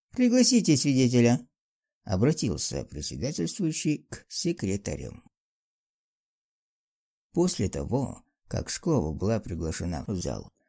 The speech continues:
суд удостоверил ее личность,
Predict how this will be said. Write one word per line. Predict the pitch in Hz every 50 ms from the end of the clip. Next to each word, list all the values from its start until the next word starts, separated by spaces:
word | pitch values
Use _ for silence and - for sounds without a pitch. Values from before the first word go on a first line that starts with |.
| _ _
суд | - - - 175 190 - - _ _
удостоверил | - 131 113 120 120 - - 151 131 113 92 85 76 - 71 - - _
ее | - 101 95 82 71
личность, | 73 - - - - - 196 190 208 - - -